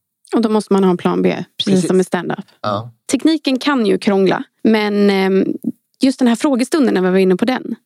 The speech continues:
Speaker 1: För att ibland kan man ju känna en press av att så här, jag måste ha svar på varenda fråga som kommer.
Speaker 2: Mm.
Speaker 1: Är det okej, eller vad ska man tänka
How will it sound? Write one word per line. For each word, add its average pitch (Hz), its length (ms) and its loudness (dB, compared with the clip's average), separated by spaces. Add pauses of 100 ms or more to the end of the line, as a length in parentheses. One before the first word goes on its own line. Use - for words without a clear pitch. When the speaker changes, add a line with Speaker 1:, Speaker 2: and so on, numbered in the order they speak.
(240)
Speaker 1:
För 285 80 -4
att 240 40 0
ibland 294 260 0
kan 294 80 0
man 294 80 0
ju 277 40 -4
känna 262 220 -4
en 220 120 -2
press - 360 -6
av 185 140 -2
att 185 120 -4
så - 80 -4
här, - 60 -4
jag 220 160 0
måste 226 320 0
ha 247 60 -2
svar - 260 -4
på - 120 -6
varenda 185 240 0
fråga - 320 -2
som 196 160 -2
kommer. - 360 0 (200)
Speaker 2:
Mm. 104 220 -16 (500)
Speaker 1:
Är 220 120 -2
det 220 100 2
okej, 277 600 -2 (100)
eller 214 180 -2
vad 214 120 -2
ska - 140 -2
man 208 100 -2
tänka 208 540 0